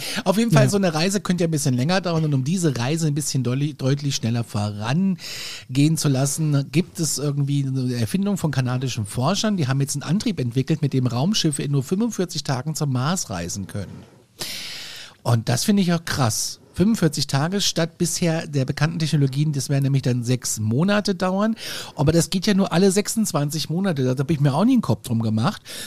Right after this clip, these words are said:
Speaker 1: weil sowohl der Mars als auch die Erde jeweils die Sonne umkreisen, nähern sie sich nur in einem diesen zeitlichen A-, Abstand an. Das heißt, du hast nur alle sechsundzwanzig Monate, äh, Zeit, um diese vierhundert Millionen Kilometer mal eben schnell in, äh,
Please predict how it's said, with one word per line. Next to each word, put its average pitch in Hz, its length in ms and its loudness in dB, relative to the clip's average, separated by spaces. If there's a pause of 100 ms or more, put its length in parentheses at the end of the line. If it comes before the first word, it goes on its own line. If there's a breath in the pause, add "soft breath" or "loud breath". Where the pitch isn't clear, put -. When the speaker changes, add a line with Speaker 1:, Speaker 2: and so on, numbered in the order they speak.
Speaker 1:
weil 147 160 4
sowohl 147 280 4
der 139 140 4
Mars 131 400 0
als 208 160 -2
auch 147 140 -6
die - 160 -4
Erde 170 240 0
jeweils 170 360 0
die 143 60 -2
Sonne 208 260 0
umkreisen, 139 540 0
nähern 196 300 2
sie 185 80 -2
sich 156 240 -6
nur 185 180 0
in 190 80 -4
einem 143 180 -2
diesen 196 280 -4
zeitlichen 175 560 -4
A-, 165 260 -6
Abstand 113 600 -2 (100)
an. 113 300 0
Das 120 180 -6
heißt, 165 220 -2
du 165 100 -4
hast 170 240 -2
nur 180 220 -2 (420 loud breath)
alle 196 220 0
sechsundzwanzig 185 640 -2
Monate, 180 540 0 (500 loud breath)
äh, 151 160 4
Zeit, 156 440 0
um 165 80 -2
diese 160 220 2
vierhundert 190 420 0
Millionen 165 380 2
Kilometer 175 560 0
mal 156 180 0
eben 160 220 -2
schnell 160 260 0
in, 160 240 0
äh, 147 380 0